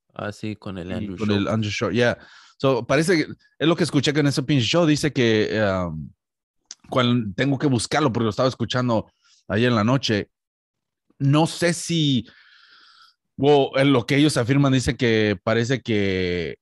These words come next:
Speaker 2: Cardi B demandó a una morra, una youtuber, porque estaba diciendo, y es un canal de esos de los que dan noticias, de los que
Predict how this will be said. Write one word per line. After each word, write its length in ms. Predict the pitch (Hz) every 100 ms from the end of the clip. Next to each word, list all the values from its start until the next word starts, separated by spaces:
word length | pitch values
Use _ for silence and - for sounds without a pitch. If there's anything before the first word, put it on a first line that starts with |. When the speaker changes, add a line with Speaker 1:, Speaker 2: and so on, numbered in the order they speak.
| _ - - -
Speaker 2:
Cardi 240 | 135 135
B 180 | 117 127
demandó 360 | 117 110 110
a 20 | 117
una 180 | 127
morra, 520 | 110 117 120 123 127 120
una 180 | 120
youtuber, 500 | 110 113 113 123 127 113
porque 220 | 107 107
estaba 240 | 120 113
diciendo, 640 | 110 104 117 117 110 104 95
y 120 | 117
es 100 | 127
un 100 | 127
canal 320 | 117 113 117
de 60 | 117
esos 180 | 120
de 80 | 101
los 140 | 95 -
que 100 | 101
dan 160 | 110
noticias, 400 | 110 87 107 104
de 80 | 98
los 160 | 95
que 140 | 95